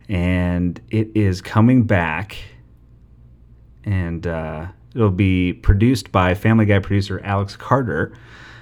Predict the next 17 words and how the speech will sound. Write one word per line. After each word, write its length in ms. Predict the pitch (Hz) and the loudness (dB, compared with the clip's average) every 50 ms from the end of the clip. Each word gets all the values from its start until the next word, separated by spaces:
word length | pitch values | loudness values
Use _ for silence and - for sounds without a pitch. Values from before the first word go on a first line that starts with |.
| - - - | -20 -16 -10
Um, 520 | 107 98 87 85 80 80 80 80 78 78 71 | -8 -6 -6 -4 -6 -6 -8 -8 -8 -10 -10
he'll 220 | 67 - - 98 90 | -10 -6 -2 -2 -2
be 100 | 87 90 | -2 -2
the 100 | 82 76 | -4 -6
showrunner. 680 | - - 110 98 92 92 87 80 78 78 85 107 - - - - - - - - - - - - - _ | -4 0 0 2 2 2 0 -4 -4 -6 -6 -6 -6 -8 -16 -20 -20 -20 -20 -20 -20 -20 -20 -20 -20 _
So 160 | - - - | -14 -6 -4
that'll 220 | 92 90 87 87 85 | -2 -2 -2 -2 -4
be 100 | 82 80 | -6 -6
cool. 380 | - - 98 90 90 90 98 | -4 -2 0 2 2 0 0
And, 480 | 98 101 101 98 98 95 95 98 98 - - | -2 0 0 2 2 2 2 0 -2 -2 -2
you 80 | 208 | 0
know, 120 | 214 196 139 | 0 0 0
some 180 | - - 185 | 0 0 0
people 560 | 165 160 156 147 131 123 123 117 113 110 - - - - - - - - - - - - - - - - - - | 2 2 2 2 4 2 2 2 0 -2 -4 -8 -18 -20 -20 -20 -20 -20 -20 -20 -20 -20 -20 -20 -20 -20 -20 -10
have 260 | - - 110 98 90 | -4 0 0 0 2
been 260 | 92 104 101 98 92 90 | 2 0 0 0 0 -2
like, 480 | 90 85 85 82 80 - - - - | -4 -4 -6 -8 -8 -12 -16 -20 -20